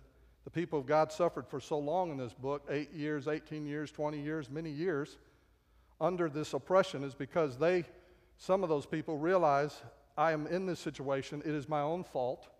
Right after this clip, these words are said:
I have created it, and I don't even see how God can begin to hear me when I cry. And so we don't even bother to try to call on him. But that's another lie of the enemy. The truth about you, if you know Jesus Christ this morning, is that you have been redeemed.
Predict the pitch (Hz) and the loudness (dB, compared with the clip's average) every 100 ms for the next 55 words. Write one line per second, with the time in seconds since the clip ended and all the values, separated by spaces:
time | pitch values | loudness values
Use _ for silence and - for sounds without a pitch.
0 | _ _ _ _ _ 135 160 143 - 160 | _ _ _ _ _ 0 0 0 -2 0
1 | 160 180 143 135 151 143 139 165 165 165 | 2 2 2 -2 -4 -2 2 2 2 0
2 | 160 151 170 156 143 135 143 139 143 131 | -4 -4 -2 -2 -2 0 0 0 -4 -6
3 | 139 143 113 156 131 120 123 120 - 143 | -4 -4 -4 -4 -4 -8 -8 -8 -6 -6
4 | 101 - _ _ _ _ _ _ _ _ | -6 -14 _ _ _ _ _ _ _ _
5 | _ - 123 147 147 151 147 139 131 143 | _ -16 -4 -4 -2 -2 -4 -4 0 0
6 | 131 117 - 170 156 123 - 120 117 107 | 0 -4 -2 0 0 -2 -4 -6 -6 -10
7 | 123 120 147 _ _ _ _ _ _ _ | -12 -14 -18 _ _ _ _ _ _ _
8 | _ _ _ - 143 151 143 160 165 147 | _ _ _ -4 -2 -2 -2 -2 0 0
9 | 135 131 120 120 117 139 156 _ _ _ | 0 -2 -6 -8 -10 -12 -14 _ _ _
10 | _ _ _ _ - 147 190 214 160 170 | _ _ _ _ -14 -4 -2 0 4 6
11 | 160 - 170 190 165 170 160 147 180 160 | 6 2 -2 -2 -2 -2 -2 -2 -6 -8
12 | - 185 165 160 170 - 156 165 165 131 | -6 -2 -2 -2 -8 -8 -4 -4 -4 -6
13 | 139 156 165 156 147 135 131 160 170 139 | -6 -4 -4 -4 -4 -6 -2 0 0 -4
14 | 92 - | -10 -18